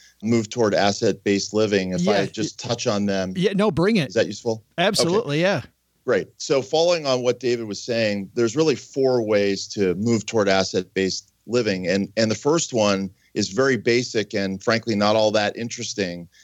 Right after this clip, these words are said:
Speaker 1: Uh, and that's just save more than you spend. That's going to create an excess that you'll be able to invest. The second one is to build a business that builds wealth. And that's something David mentioned that we've been doing, so that it's, you're not just working for your hourly or your paycheck,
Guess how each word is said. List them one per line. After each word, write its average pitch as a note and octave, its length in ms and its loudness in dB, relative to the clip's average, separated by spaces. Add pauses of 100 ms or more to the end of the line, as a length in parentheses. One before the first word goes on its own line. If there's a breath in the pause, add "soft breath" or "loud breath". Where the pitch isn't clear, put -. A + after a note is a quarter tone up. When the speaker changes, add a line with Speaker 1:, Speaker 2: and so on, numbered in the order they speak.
(220 soft breath)
Speaker 1:
Uh, G2 260 2
and G#2+ 100 0
that's A#2+ 140 2
just - 300 -6
save B2+ 320 2
more A2 240 2
than G2 160 -2
you F2+ 80 -4
spend. E2 540 -2
That's A2 200 2
going A2+ 220 0
to F#2+ 220 -2
create A#2 320 0
an G2 200 0
excess - 720 0 (260)
that A2 120 0
you'll G#2+ 120 0
be G#2+ 100 0
able F#2+ 200 0
to G2 180 -8
invest. F2+ 460 -2
The G2 80 -10
second D3+ 400 -2
one F#2+ 320 -6 (320 soft breath)
is G#2+ 160 -2
to A2+ 100 2
build C3+ 320 2
a G#2 60 2
business G#2 720 -2
that G2 160 -4
builds F#2 300 0
wealth. F2+ 280 0
And F#2+ 120 -4
that's B2+ 180 0
something G#2+ 260 -2
David F#2+ 300 -2
mentioned G#2 360 0
that F2 60 0
we've G2 180 -2
been F#2 160 -2
doing, G2+ 360 0 (400 loud breath)
so A2 240 0
that G#2 140 2
it's, G#2+ 180 -4
you're B2 120 2
not C3 180 2
just B2 160 -6
working A#2 340 -2
for A2+ 160 -4
your G2 200 2
hourly G#2 800 2
or F#2+ 220 0
your F#2 140 -4
paycheck, G#2+ 640 -2